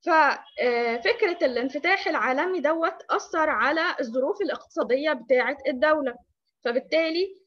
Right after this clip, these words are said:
الظروف الاقتصادية دي أثرت على أداء الموارد البشرية. ال-، المعايير الأخلاقية، زي ما قلنا إن التطور الشديد اللي حصل في وسائل الاتصالات وتكنولوجيا المعلومات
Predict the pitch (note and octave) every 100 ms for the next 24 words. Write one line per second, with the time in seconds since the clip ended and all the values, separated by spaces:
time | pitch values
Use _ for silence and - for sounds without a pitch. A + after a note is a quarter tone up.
0 | - C4 B3+ E4 G#4 C4 - D#4+ B3+ D4+
1 | D4 C#4+ B3+ - D#4+ E4+ E4 G#3+ B3 C4
2 | C4 A3 G#3+ C4 C#4 B3+ C4 G#3+ A3+ B3+
3 | C4 C#4 D#4 E4+ C#4+ C#4+ G#3+ G#3 _ _
4 | _ _ _ _ _ _ _ _ _ _
5 | _ _ _ _ C4+ C#4 C#4 C4+ C4+ C4
6 | C4 G#3+ A#3+ C#4 C4+ A#3+ C4+ C#4+ A#4 A4+
7 | - C4 A#3+ C4+ F#4 C#4+ - B3 F#3+ -
8 | - - - G#3+ C#4+ G#4+ F4+ - F#4+ F#4
9 | G4 B4+ - C4 B3+ A#3 A3 B3 B3+ F#4+
10 | D#4+ E4 - A3+ - A#3 A#3+ E4 C4 B3+
11 | A3 - F4 D4+ C4+ C4 A#3+ A3+ D4+ D4+
12 | - C4+ - - - - B3 A#3 D4 D4+
13 | D4 B3+ A#3 C4 A3 A#3+ E4+ D4+ B3+ A#3+
14 | G3+ G#3 A#3+ D4